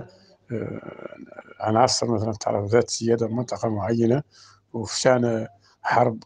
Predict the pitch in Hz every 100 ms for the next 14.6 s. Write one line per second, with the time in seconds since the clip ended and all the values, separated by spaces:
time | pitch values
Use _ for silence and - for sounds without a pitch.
0 | - 110 110 107 113 120 113 - 113 107
1 | _ _ _ 113 117 113 113 104 107 107
2 | 117 113 - 117 117 123 - _ _ _
3 | - 123 - 135 123 _ _ - - 107
4 | 117 120 120 104 117 113 107 - 131 117
5 | 101 - 110 107 101 120 113 - - 120
6 | 117 117 113 110 110 - - 135 123 120
7 | 117 117 117 107 110 110 _ _ _ -
8 | 117 - 107 - _ _ - 123 113 107
9 | - 110 - - 107 - 101 - - 113
10 | 107 - _ - - - 113 - - 113
11 | 113 113 117 - 123 120 120 110 120 110
12 | 113 - _ _ _ _ - 113 113 120
13 | 113 107 107 - 120 120 - 120 117 -
14 | 131 117 113 110 107 110